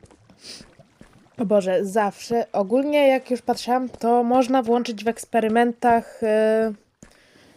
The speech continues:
ten, y, nowe ga-, happy gasty. I właśnie wtedy byłaby możliwość craftowania siodła. Dajcie znać, co o tym sądzicie. Czy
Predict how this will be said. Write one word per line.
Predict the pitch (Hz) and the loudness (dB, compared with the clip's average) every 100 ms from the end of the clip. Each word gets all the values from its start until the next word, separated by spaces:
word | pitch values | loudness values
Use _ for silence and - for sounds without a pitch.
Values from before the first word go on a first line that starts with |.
| - _ _ _ - | -20 _ _ _ -4
ten, | 226 190 180 | -2 -2 -4
y, | 190 196 190 - _ _ - _ _ _ - _ _ _ _ | -4 -2 -4 -10 _ _ -20 _ _ _ -20 _ _ _ _
nowe | 262 247 294 359 381 | 0 4 4 4 0
ga-, | 285 - - | -2 -6 -4
happy | 349 381 320 | -2 0 0
gasty. | 254 190 185 - 175 170 _ _ _ _ _ | 2 0 -4 -16 -16 -16 _ _ _ _ _
I | 247 262 269 269 254 | -6 -4 -2 -6 -4
właśnie | 254 269 294 | -2 -2 -4
wtedy | 269 269 254 | -8 -8 -8
byłaby | 269 277 269 262 247 | -6 -4 0 -2 -2
możliwość | 254 247 254 269 254 | -4 -4 -2 -4 -4
craftowania | - 247 254 233 254 254 | -4 -4 -4 -4 -2 -4
siodła. | - 226 185 180 180 180 - - - _ - | -4 -6 -6 -6 -14 -16 -20 -20 -20 _ -4
Dajcie | 285 370 370 285 | 0 2 2 0
znać, | 226 247 277 | 0 -2 -2
co | - 269 254 | -4 0 0
o | |
tym | 254 254 254 240 | -2 -4 -4 -2
sądzicie. | 233 233 220 202 196 - 233 277 349 349 _ - _ - - _ _ - _ | -4 -4 -6 -8 -10 -4 0 0 -2 -6 _ -20 _ -20 -20 _ _ -20 _
Czy | - 247 247 | 0 2 2